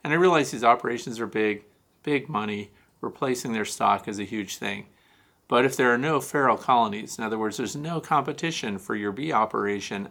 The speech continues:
out in the environment, does that not then mean that you have the opportunity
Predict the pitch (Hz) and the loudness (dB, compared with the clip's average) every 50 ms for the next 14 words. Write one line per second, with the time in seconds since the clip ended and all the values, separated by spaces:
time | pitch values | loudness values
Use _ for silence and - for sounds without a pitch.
0 | - - 127 127 131 - - 135 113 110 107 101 95 98 120 139 160 165 123 101 | -6 -2 0 0 0 0 -2 -6 -4 -4 -4 -4 -4 -4 -2 -2 -2 -2 -2 -4
1 | 101 101 90 - _ _ _ _ _ _ _ _ _ _ _ _ _ _ _ _ | -6 -6 -8 -12 _ _ _ _ _ _ _ _ _ _ _ _ _ _ _ _
2 | _ _ - - 107 101 123 131 147 147 143 - - 127 120 113 - - - 110 | _ _ -20 -12 -4 2 4 4 4 4 2 -2 2 2 4 2 2 0 -6 -2
3 | 110 110 123 147 147 - - 110 110 110 117 131 143 139 135 120 110 110 120 120 | 0 2 2 2 0 -6 -8 -6 -4 -4 -4 -4 -6 -8 -10 -8 -6 -4 -4 -2
4 | 107 101 104 113 120 110 101 - - 110 113 107 98 110 117 131 139 139 131 110 | -2 -4 -4 -6 -6 -6 -8 -8 -8 -8 -8 -6 -2 0 2 2 2 0 -2 -2
5 | 104 107 101 - 104 92 - - - - 262 311 294 180 113 107 107 107 104 117 | -2 -2 -2 -2 -4 -6 -6 -8 -8 -8 -8 -6 -6 -6 -4 -4 -4 -4 -6 -8
6 | - - | -10 -16